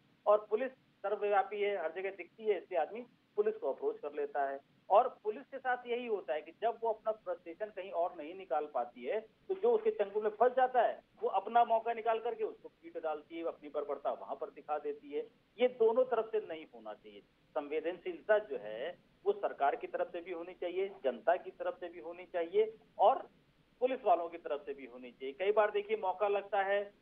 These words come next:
तो जनता पुलिस वाले को मारना शुरू कर देती है, पुलिस वालों को पीट डालती है, गाड़ी में आग लगा देती है, जबकि पुलिस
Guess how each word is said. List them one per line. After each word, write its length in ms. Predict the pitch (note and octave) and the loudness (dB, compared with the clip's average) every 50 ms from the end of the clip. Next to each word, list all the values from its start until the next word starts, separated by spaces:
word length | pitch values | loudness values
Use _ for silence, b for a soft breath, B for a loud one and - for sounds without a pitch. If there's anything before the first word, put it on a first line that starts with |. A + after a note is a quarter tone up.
| _ _ | _ _
तो 80 | F#3+ E3+ | -8 -8
जनता 460 | - - E3+ E3 E3+ - G#3+ G#3+ G#3+ | 0 0 0 0 4 4 6 6 6
पुलिस 360 | G#3 G#3+ - D#3+ - - - | 4 0 -8 -10 -10 -6 -4
वाले 180 | G#3+ G#3+ D#3 F3 | -4 -2 -2 -4
को 120 | E3+ F#3 | -6 -4
मारना 300 | F3+ E3+ F3 F3 F3+ F3+ | 0 2 2 2 2 -2
शुरू 200 | F3 - F#3 F#3 | -4 -4 -12 -12
कर 120 | F3 F3+ | -10 -10
देती 300 | E3 - E3+ - _ F3+ | -10 -10 -12 -16 _ -12
है, 60 | E3 - | -12 -12
पुलिस 260 | - C#3+ C#3+ C#3 C#3 | -8 -8 -8 -2 0
वालों 180 | C3 B2 B2+ | 0 0 0
को 100 | A#2+ B2 | -4 -10
पीट 280 | A#2 _ - F#3 F#3 - | -12 _ -6 -6 0 4
डालती 300 | F3 E3 D#3+ D#3+ - E3 | 4 4 4 2 -6 -10
है, 60 | D#3 | -6
गाड़ी 260 | C#3 C#3 B2+ A#2+ A#2 | -4 -4 -4 -4 -6
में 120 | A#2 A#2 A#2+ | -12 -12 -6
आग 200 | A#2 C#3 E3 F3 | -2 -2 0 0
लगा 240 | E3+ E3 D#3+ E3 D#3+ | 0 0 2 2 2
देती 340 | D#3+ D#3+ D#3+ D#3 E3 D3+ | 2 0 -8 -8 -12 -8
है, 400 | C#3+ D3 D3 D3 D3 _ _ _ _ _ _ _ | -6 -6 -6 -6 -10 _ _ _ _ _ _ _
जबकि 300 | - D#3 D#3 - - C4+ | 2 2 2 2 -10 -10
पुलिस 360 | C4 - - D#3+ E3 G3 B3+ | -10 -6 -2 -2 0 0 -2